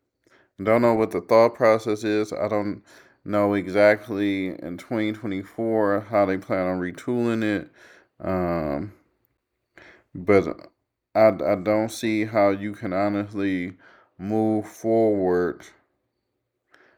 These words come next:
with the team as it's currently constructed. I, I think that would be a gross mistake if, if they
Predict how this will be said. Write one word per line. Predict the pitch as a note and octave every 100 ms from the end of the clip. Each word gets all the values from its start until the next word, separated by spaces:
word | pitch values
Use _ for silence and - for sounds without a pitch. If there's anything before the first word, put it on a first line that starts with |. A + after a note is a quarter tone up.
| -
with | F#2+ G2
the | G2+
team | F#2+ - A#2+ G#2+ G2+
as | G2 G2+
it's | F#2+ -
currently | - A2+ G2+ F2+ E2+
constructed. | F#2+ G2 F2+ C2+ D2
I, | D2+ F#2 -
I | - F#2
think | F#2 G2+ F#2 F#2
that | G2+ F#2
would | F#2 F2
be | G2 F2+ E2+ D#2+ - - - _ _ _ -
a | F#2+ F2+
gross | - G2+ G#2 G2+ F#2+ - - _ _ - _ _ _
mistake | E2+ F#2 F#2 - G2+ F#2+ D#2+ G2+
if, | D#2 -
if | F2+ -
they | G2 G2 F2+